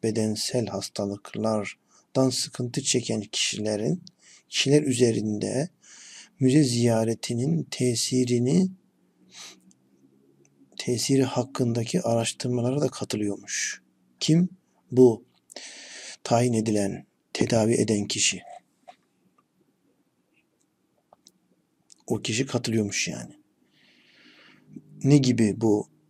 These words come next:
birçok sayı-, çok sayıda psikolojik ve bedensel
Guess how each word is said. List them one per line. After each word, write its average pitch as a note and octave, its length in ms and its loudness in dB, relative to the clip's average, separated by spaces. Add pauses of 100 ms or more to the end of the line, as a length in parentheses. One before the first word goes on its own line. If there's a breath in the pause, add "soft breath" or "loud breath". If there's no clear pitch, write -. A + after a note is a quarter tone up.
(420)
birçok A2+ 480 -4
sayı-, G#2+ 280 -2
çok A#2 240 -4
sayıda G#2+ 440 -2
psikolojik G#2+ 640 -4
ve G2 320 0
bedensel G2 760 -2